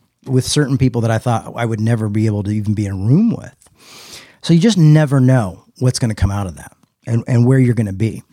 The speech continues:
And the fact is, how cool is it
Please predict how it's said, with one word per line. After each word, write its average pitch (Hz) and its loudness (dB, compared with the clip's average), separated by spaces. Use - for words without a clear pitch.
And 131 0
the 123 -2
fact 170 0
is, 123 0
how 208 2
cool 226 2
is 127 0
it 113 -6